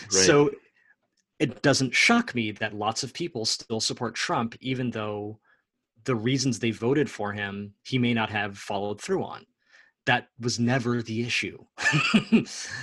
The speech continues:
Speaker 2: Um, and so that, so I'm like, "Oh, gee, that is, to me, is a much bigger, gnarlier, like, to your point, wicked problem," is, and Dana Boyd is great at talking about this, how do you deal with a populace where some people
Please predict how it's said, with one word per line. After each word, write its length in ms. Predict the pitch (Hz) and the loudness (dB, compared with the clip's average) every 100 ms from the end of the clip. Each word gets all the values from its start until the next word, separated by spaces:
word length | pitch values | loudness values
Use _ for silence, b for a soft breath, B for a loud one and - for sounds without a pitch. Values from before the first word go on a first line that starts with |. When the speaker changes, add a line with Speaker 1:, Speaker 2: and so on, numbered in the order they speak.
| B | B
Speaker 2:
Um, 460 | 139 143 135 131 127 | 2 4 4 2 -2
and 160 | 151 139 | -2 2
so 320 | - 143 135 | 4 6 6
that, 360 | 139 143 151 | 6 6 4
so 160 | 135 147 | 4 2
I'm 120 | 131 | 4
like, 200 | 131 127 - | 2 0 0
"Oh, 120 | 139 | -2
gee, 340 | 117 151 180 | 0 0 0
that 260 | 120 131 165 | 0 4 4
is, 160 | 160 117 | 4 0
to 120 | - | 0
me, 80 | 131 | 0
is 100 | 120 | 2
a 60 | |
much 340 | 120 123 - 101 | 0 0 -4 0
bigger, 400 | 147 143 120 113 | 2 4 2 0
gnarlier, 800 | 107 117 135 139 117 107 104 104 _ - | 0 2 4 4 2 0 -2 -6 _ -4
like, 160 | 113 | -4
to 120 | - 117 | -2 -4
your 60 | |
point, 300 | 104 151 123 | -2 -4 -2
wicked 300 | 107 135 127 | 0 2 0
problem," 720 | - 175 220 107 101 101 101 101 B B B B | -2 -4 -4 -2 -4 -6 -10 -14 B B B B
is, 560 | - 127 117 113 104 - | 0 2 2 0 -4 -4
and 120 | 120 | -2
Dana 200 | 117 165 | 2 2
Boyd 200 | 120 143 | 4 2
is 120 | 113 - | 2 2
great 160 | 123 | 2
at 60 | 139 | 2
talking 340 | - 104 - 107 | 0 -6 -4 -4
about 260 | 104 98 | -4 -4
this, 180 | 107 - | -4 -6
how 360 | - 147 160 165 | 0 2 2 0
do 100 | 147 | -4
you 340 | 139 135 123 | -4 -4 -4
deal 220 | 113 127 | -2 0
with 120 | 127 120 | 2 -2
a 40 | |
populace 640 | - 131 143 127 104 - | -4 0 0 0 -4 -4
where 220 | 113 110 110 | -2 -2 0
some 280 | - 151 151 | 0 0 -2
people 520 | 165 156 123 113 | -6 -2 -2 -2